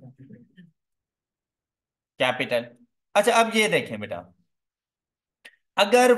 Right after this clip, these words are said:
fixed assets debit हों तो आपने fixed asset में एडिशन करनी होती है, क्योंकि एसेट की जो nature होती है ना, वो debit account है, debit nature account है। तो अगर कोई debit हो तो ऐड करना होगा। मतलब आपके पास fixed asset आया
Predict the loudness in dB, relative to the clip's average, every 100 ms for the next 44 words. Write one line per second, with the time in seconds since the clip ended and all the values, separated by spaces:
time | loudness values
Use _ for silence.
0 | 0 -4 -4 -4 0 0 0 -4 -4 0
1 | 0 0 -4 0 0 0 -2 -4 -10 -10
2 | -12 _ _ _ _ _ _ _ 2 4
3 | 2 -2 -4 -4 -4 -6 -2 -2 -2 -6
4 | -10 -10 -10 -10 -16 -18 -20 -18 -20 -20
5 | _ _ _ -6 0 0 0 -6 -10 -8
6 | -6 -4 -6 -4 -2 -4 -4 -4 -4 -6
7 | -4 -2 -2 -4 -6 -6 -8 -8 -14 -14
8 | -4 -2 0 -2 -8 -4 -4 -4 -6 -8
9 | -12 -16 -18 _ _ _ _ 0 0 -2
10 | -4 -2 0 0 0 -4 -4 -4 -4 -6
11 | -16 _ _ -4 0 0 -2 -2 0 0
12 | 0 -4 -4 -6 -10 -12 -16 -12 -2 0
13 | 2 2 0 -4 -6 0 2 2 0 -6
14 | -10 -4 -2 -2 -2 -8 -6 -4 -2 0
15 | 0